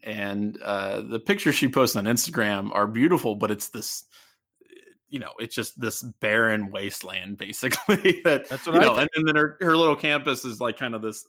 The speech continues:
Speaker 1: oasis of trees, but everything else around it is just, Jesus Christ.
Speaker 2: Yeah, it's the worst
Speaker 1: Uh,
Speaker 2: drive in the history of the world over there.
Speaker 1: Yeah.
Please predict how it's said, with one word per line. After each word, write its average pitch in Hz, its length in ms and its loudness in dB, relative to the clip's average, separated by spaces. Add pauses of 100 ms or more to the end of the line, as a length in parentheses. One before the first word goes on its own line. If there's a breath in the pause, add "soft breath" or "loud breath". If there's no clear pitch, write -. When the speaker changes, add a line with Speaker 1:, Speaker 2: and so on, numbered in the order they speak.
Speaker 1:
oasis 113 540 -6
of 107 100 -18
trees, 131 360 -4
but 107 100 -6
everything 113 320 -2
else 107 200 -2 (200)
around 107 260 -2
it 101 80 -6
is 104 100 -14
just, - 200 -18 (120)
Jesus 170 360 -6
Christ. 90 400 -4 (340 loud breath)
Speaker 2:
Yeah, 123 100 2
it's 110 120 -6
the 123 80 2
worst 131 340 8
Speaker 1:
Uh, 104 120 -2
Speaker 2:
drive 90 220 -6
in 92 80 -6
the 95 60 -6
history 95 300 -6
of 87 40 -8
the 85 80 -8
world 80 260 -10
over 76 140 -12
there. - 300 -16
Speaker 1:
Yeah. 127 300 0